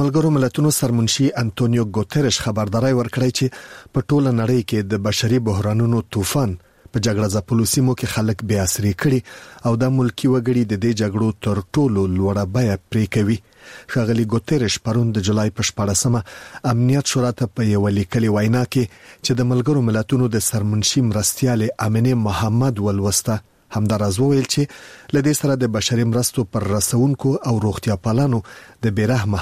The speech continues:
حملو څپه هم یو ځای شوې ده. د سرمنشي په وینا کې یادونه شوې چې بشري مرستو ته اړتیا د ملګرو ملتونو د توان پرتله زیاته ده او مرستندویې ټولنې د کورونا د وبا له کبله نشي کولای د خلکو ټولې اړتیاوې پوره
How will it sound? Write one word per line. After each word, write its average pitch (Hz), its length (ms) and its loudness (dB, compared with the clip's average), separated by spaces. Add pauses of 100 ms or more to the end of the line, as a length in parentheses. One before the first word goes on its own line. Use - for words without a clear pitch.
حملو 98 280 0
څپه - 300 -2
هم 110 280 0 (240)
یو 107 160 0
ځای 104 180 0
شوې 107 380 0
ده. 117 100 -2 (640)
د 131 80 2
سرمنشي 127 480 0
په 131 180 -2
وینا 120 260 2
کې - 120 -4
یادونه 110 440 2
شوې 131 320 2
چې 135 80 2 (420)
بشري 127 300 0
مرستو 123 380 0
ته 123 140 -2 (120)
اړتیا 113 300 0
د 101 180 -4
ملګرو 113 380 0
ملتونو 110 380 0
د 110 240 -2
توان 139 240 0 (100)
پرتله 101 400 -2
زیاته 101 400 -2
ده 101 120 -2 (380)
او 139 100 2
مرستندویې 135 680 2
ټولنې 131 340 2 (360)
د 123 40 0 (140)
کورونا 113 320 0
د 107 80 -4
وبا 104 300 0
له 127 100 2
کبله 98 400 -2
نشي 127 320 0
کولای 123 340 2
د 107 160 -2
خلکو 113 340 -2
ټولې 143 340 2 (160)
اړتیاوې 104 520 0
پوره 123 200 0